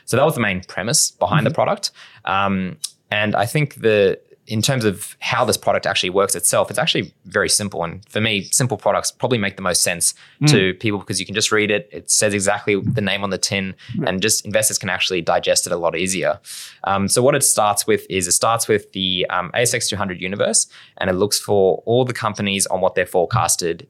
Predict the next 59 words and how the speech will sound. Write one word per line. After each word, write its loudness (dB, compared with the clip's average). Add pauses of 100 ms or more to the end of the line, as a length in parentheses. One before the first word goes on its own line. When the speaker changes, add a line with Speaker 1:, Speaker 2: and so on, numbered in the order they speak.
Speaker 1:
dividend -2
yield -2
is -6
gonna -6
be. -10
So 2
over 2
the -6
next -2
twelve 2
months, -2 (360)
um, 0
it -6
uses 0
data 2
from -6
S 0
and -4
P -4
Cap -6
I 2
Q 0
to 0
have -2
a -6
look -4
at -4
what 0
analysts, 0 (120)
um, -2
and -8
consensus -2
is -2
thought 2
of 0
to -4
be -2
for -12
the -6
next -2
twelve 2
months. 0 (380)
And -2 (100)
I 2
like 4
taking -2
that, 0
um, -2
forward-looking 0
view. -4
It's -4
like, 0
you -6
know, -2
when -4
you're -4
driving 2
a -6
car, 0